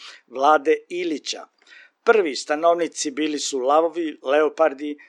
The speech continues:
beli i mrki medvedi, vukovi, nekoliko vrsta majmuna, egzotičnih biljojeda i ptica.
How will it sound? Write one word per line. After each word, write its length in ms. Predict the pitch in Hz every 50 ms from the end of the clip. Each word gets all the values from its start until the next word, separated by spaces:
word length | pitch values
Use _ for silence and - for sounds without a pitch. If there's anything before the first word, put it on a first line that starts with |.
| _ _
beli 560 | _ 117 110 107 160 165 170 165 147 135 135 135
i 180 | 131 123 123
mrki 360 | 127 143 156 139 - - -
medvedi, 600 | 110 117 143 160 147 151 160 151 135 151 147 147 _ _ _ _ -
vukovi, 580 | - 117 151 165 160 - - 170 139 143 147
nekoliko 580 | 131 127 139 156 151 - 170 165 160 156 - 160
vrsta 380 | 139 156 151 147 - - 156 147
majmuna, 560 | 143 147 147 147 151 151 147 147 139 131 - _ - - _ - 139
egzotičnih 840 | 131 117 - 151 165 165 165 185 151 - - 143 147 147 135 - - _ _
biljojeda 720 | - 127 117 160 170 156 156 160 156 147 151 147 151 147 147 - _ _ _
i 200 | - 156 151 151 _ _ _
ptica. 580 | _ - 151 135 113 - - - - 95 95